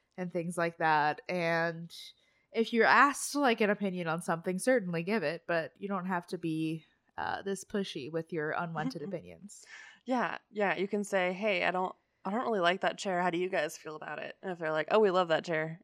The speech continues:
Speaker 2: It is ugly, but
Speaker 1: Yeah.
Speaker 2: we love it," then just be like, "Okay, well,
Speaker 1: Cool.
Speaker 2: <laughs>
Speaker 1: We'll
Speaker 2: let's
Speaker 1: figure out
Speaker 2: try
Speaker 1: how to
Speaker 2: and
Speaker 1: work
Speaker 2: hide a
Speaker 1: around it.
Speaker 2: little bit of the ugliness somewhere."
Speaker 1: Exactly. Like, you put some pillows on it or something. I don't know.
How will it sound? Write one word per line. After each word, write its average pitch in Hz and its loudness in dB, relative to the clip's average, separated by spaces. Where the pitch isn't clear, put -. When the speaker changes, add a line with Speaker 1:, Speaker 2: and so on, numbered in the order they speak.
Speaker 2:
It 180 -2
is 190 2
ugly, 165 2
but 262 0
Speaker 1:
Yeah. 214 8
Speaker 2:
we 156 0
love 165 4
it," 156 -4
then 196 -4
just 180 -10
be 196 -4
like, 170 -4
"Okay, 285 4
well, 160 -2
Speaker 1:
Cool. 254 8
Speaker 2:
<laughs> 359 4
Speaker 1:
We'll 233 8
Speaker 2:
let's 226 2
Speaker 1:
figure 269 4
out 254 12
Speaker 2:
try 247 12
Speaker 1:
how 262 10
to 233 8
Speaker 2:
and 214 8
Speaker 1:
work 220 8
Speaker 2:
hide 302 12
a 277 4
Speaker 1:
around 247 0
it. 220 2
Speaker 2:
little 254 4
bit 226 2
of 254 6
the 233 0
ugliness 180 2
somewhere." 147 -8
Speaker 1:
Exactly. 240 2
Like, 117 -12
you 302 -2
put 381 2
some 339 -8
pillows 196 0
on 151 -4
it 147 -14
or 120 -8
something. 185 -14
I 240 -4
don't 107 -8
know. 185 -12